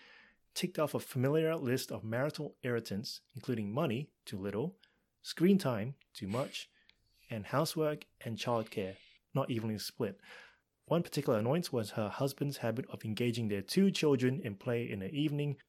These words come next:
when they were supposed to be going to bed. "He's the troublemaker in the house," she says.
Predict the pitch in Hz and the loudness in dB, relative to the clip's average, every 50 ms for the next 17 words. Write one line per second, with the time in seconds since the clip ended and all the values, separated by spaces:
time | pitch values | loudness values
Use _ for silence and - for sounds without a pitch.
0 | _ _ - 135 123 120 117 113 - - - 143 143 - - 117 107 98 117 113 | _ _ -4 0 2 2 2 2 0 -2 -2 -2 -2 0 0 0 2 4 4 4
1 | 117 110 117 101 123 120 98 85 - _ _ _ _ _ _ _ _ _ _ _ | 4 2 0 2 4 2 2 2 -4 _ _ _ _ _ _ _ _ _ _ _
2 | _ _ _ - - 165 190 202 196 190 156 - - 160 165 170 170 139 123 120 | _ _ _ -2 2 4 4 4 4 2 2 2 2 0 2 2 2 4 4 2
3 | 117 - 104 - - 120 117 113 101 - 175 147 101 95 - - - - - - | 2 0 -2 -4 -2 -4 -4 -2 0 0 2 0 0 -2 -4 -8 -8 -8 -6 -6
4 | 110 - - 107 92 90 92 - | -4 -4 -4 -4 -4 -6 -8 -10